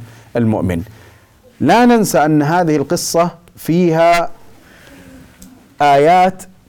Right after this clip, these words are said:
قد أثبت الله لنا فيها أن هذا صنيعه بأوليائه وبمن يسير على بعض المعاني التي يحبها، وليس خاصا بيوسف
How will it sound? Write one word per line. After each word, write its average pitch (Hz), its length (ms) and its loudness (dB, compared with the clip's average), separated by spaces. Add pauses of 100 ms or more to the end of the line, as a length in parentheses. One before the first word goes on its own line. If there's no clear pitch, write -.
قد 139 280 -2
أثبت 165 380 -2
الله 156 440 0
لنا 165 260 0
فيها 147 480 -2 (100)
أن 156 280 0
هذا 156 680 0
صنيعه 185 840 0 (1200)
بأوليائه 156 1080 0
وبمن 156 340 0
يسير 175 480 0
على 151 480 0
بعض 170 340 -2
المعاني 160 500 0
التي 151 300 -2
يحبها، 156 360 -2
وليس 214 300 0
خاصا 165 340 -4
بيوسف 139 460 -2